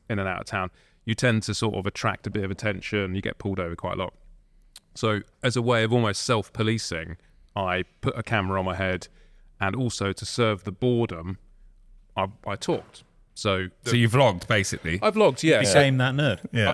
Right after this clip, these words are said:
Speaker 1: I, I became that nerd. And, um, but I always did it with this, some, some would say, sort of arrogance thing, which, which does sort of follow me around. I,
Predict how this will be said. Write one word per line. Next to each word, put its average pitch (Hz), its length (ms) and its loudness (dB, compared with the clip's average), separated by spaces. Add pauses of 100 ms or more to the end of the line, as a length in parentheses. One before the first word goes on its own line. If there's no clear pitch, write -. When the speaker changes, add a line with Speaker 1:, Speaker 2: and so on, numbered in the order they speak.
Speaker 1:
I, 147 60 2
I - 20 0
became 147 440 0
that 135 160 0
nerd. 123 440 -2 (140)
And, 120 340 0
um, 120 400 -2 (640)
but 127 60 -4
I 151 100 2
always 156 220 4
did 139 160 0
it 131 120 -2
with 120 200 -6
this, - 340 -2
some, 131 420 0
some 123 220 0
would 117 140 -2
say, 110 240 0
sort - 160 -6
of 107 180 -12
arrogance 107 960 -2 (580)
thing, 92 580 -2
which, - 320 -2 (120)
which 131 280 -2
does 139 240 2
sort 117 260 -4
of 113 60 -2
follow 113 300 0
me 101 140 0
around. 98 680 -2
I, 113 120 0